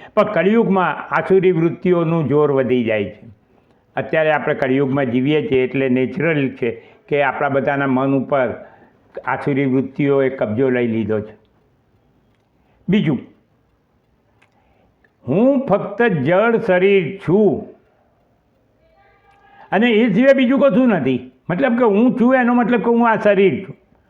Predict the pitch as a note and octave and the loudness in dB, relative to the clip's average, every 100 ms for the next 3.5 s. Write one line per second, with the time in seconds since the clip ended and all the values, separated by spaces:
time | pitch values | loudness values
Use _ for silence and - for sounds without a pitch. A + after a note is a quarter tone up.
0 | _ _ _ _ _ - A3+ A#3 D4 C4 | _ _ _ _ _ 0 2 2 2 2
1 | C#4 C#4+ - F3+ A3+ A3 B3 C4+ B3 A3+ | 0 -2 -2 0 0 0 0 2 2 2
2 | G#3 G#3+ A3+ B3 A3+ A#3 D#3 F#3+ A3+ A3 | 2 2 2 0 0 -2 0 0 2 2
3 | G#3+ F#3+ E3 - | 2 2 2 -2